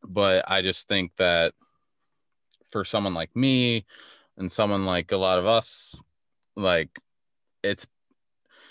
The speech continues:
not so much being s-, we're, I'm being told, like, not so much, like, what I wanna hear, but, like,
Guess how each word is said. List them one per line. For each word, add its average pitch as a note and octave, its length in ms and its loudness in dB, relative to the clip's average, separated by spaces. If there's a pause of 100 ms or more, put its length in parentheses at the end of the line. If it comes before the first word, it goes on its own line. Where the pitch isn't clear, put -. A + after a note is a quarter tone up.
(160)
not A#2+ 180 2
so C3 140 2
much A#2+ 360 2
being G2 600 -2
s-, - 220 -12 (140)
we're, A2+ 240 -2
I'm G2+ 140 -2
being A2 200 0
told, G#2+ 380 -2
like, E2+ 360 0 (400)
not D3 220 -2
so D#3+ 120 -2
much, D3+ 200 -2
like, G2 180 0
what - 80 2
I F2+ 80 4
wanna F#2 360 0
hear, D#3+ 340 -2
but, G#2+ 300 0
like, F2 500 -2